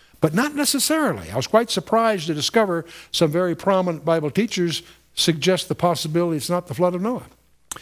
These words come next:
It could be the original judgment in the so-called gap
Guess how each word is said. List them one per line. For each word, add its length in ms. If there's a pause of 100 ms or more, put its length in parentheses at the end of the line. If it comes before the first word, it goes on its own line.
(540)
It 180
could 240
be 140
the 180
original 540
judgment 540
in 160
the 100
so-called 680
gap 380